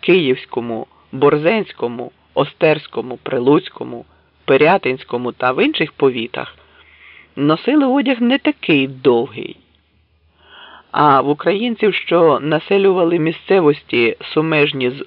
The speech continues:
Орловською, Смоленською та Могилевською губерніями, одяг був ще коротший. Ці відомості, крім того, що стосується до південно-східньої України,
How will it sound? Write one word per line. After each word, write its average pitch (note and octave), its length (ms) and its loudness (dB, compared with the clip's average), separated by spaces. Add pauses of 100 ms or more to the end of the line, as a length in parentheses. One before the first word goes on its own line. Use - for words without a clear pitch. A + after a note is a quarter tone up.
Орловською, C3+ 960 0 (560)
Смоленською D3 760 0
та C#3+ 260 -2
Могилевською C#3 880 -2
губерніями, B2+ 920 -4 (720)
одяг A#3+ 340 2
був A3+ 240 -2
ще - 280 -4
коротший. - 720 -10 (2000)
Ці F#3+ 120 4
відомості, D#3+ 720 -2
крім D3+ 280 -4
того, F#3+ 260 0
що D#3+ 400 2 (320)
стосується D#3+ 720 0
до D3+ 160 2
південно-східньої D3+ 1160 -2
України, E3+ 720 -4